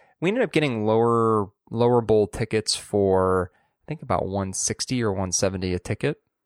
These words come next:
which, which is, which is expensive, which is really expensive. Um, but, but it, quite a bit less than what they're currently going for. Um,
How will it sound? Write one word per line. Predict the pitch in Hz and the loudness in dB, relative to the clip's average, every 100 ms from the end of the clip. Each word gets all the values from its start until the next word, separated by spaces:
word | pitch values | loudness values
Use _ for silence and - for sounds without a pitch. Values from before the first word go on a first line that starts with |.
| _ | _
which, | - 147 | -2 0
which | 208 208 | 0 0
is, | 131 107 | -4 0
which | 127 | 2
is | 120 | 2
expensive, | 107 - 175 165 92 - - | 0 4 4 4 -2 -8 -12
which | 95 - | -8 -6
is | 95 | -6
really | 92 110 139 123 95 | -4 -2 0 2 0
expensive. | 90 - 82 - - 92 - _ _ _ _ _ _ - | -2 -8 -8 -6 -6 -10 -14 _ _ _ _ _ _ -6
Um, | 98 - - - - 98 - | -4 -4 -6 -8 -10 -6 0
but, | 110 | 2
but | 104 | 2
it, | 98 | -2
quite | - 127 101 | 2 2 4
a | |
bit | 90 71 | 0 -2
less | 90 87 | -2 -2
than | - 90 | -4 -6
what | 87 | -4
they're | 87 - | -6 -6
currently | - 107 90 90 | -6 -4 -4 -6
going | - - - 101 | -8 -6 -6 -10
for. | - - 104 101 107 _ _ _ _ _ _ - | -10 -8 -6 -6 -10 _ _ _ _ _ _ -10
Um, | 95 95 - - - 104 | -8 -6 -8 -12 -14 -16